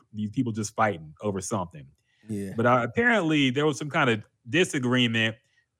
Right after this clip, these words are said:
Speaker 1: Um, some black
Speaker 2: Yeah.
Speaker 1: people were getting hit by some white people. Some other black people came to his aid.
Speaker 2: Yeah.
Speaker 1: And there was, like, an
Speaker 2: So
Speaker 1: all-out brawl between black
Speaker 2: s-
Speaker 1: people and white people.
Speaker 2: Yeah, so what happened was it was some white people that had, like, a little boat,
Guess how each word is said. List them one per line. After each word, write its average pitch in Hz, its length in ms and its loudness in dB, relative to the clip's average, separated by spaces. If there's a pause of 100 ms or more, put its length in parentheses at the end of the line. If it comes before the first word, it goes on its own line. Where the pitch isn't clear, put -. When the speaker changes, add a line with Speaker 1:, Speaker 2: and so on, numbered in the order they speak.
Speaker 1:
Um, 98 480 0
some 110 220 -2
black 160 240 4
Speaker 2:
Yeah. 123 60 -4
Speaker 1:
people 151 200 -2
were 147 80 2
getting 113 540 0
hit 151 260 -2
by 143 160 4
some 131 220 -4
white 117 260 2
people. 110 340 -4
Some 101 280 -10 (160)
other 160 260 4
black 117 300 2
people 110 180 -4
came 120 300 -4
to 107 60 -2
his 113 280 0
aid. 104 560 0 (160)
Speaker 2:
Yeah. 117 360 0
Speaker 1:
And 107 60 0
there 107 100 0
was, 110 140 0
like, 110 140 -2
an - 80 -6
Speaker 2:
So 143 80 0
Speaker 1:
all-out 147 420 6
brawl 113 360 4
between 101 420 -10
black 120 220 2
Speaker 2:
s- 123 80 -4
Speaker 1:
people 123 240 -4
and 104 100 -4
white 92 300 -10
people. 139 160 -4
Speaker 2:
Yeah, 135 160 0
so 180 220 2
what 160 180 4
happened 175 420 0
was 139 460 0
it 151 80 -4
was 147 120 0
some 135 140 -6
white 135 260 2
people 127 260 -4
that 123 120 -2
had, 131 240 2
like, 123 200 -6
a 123 40 -4
little 123 300 -2
boat, 135 340 -2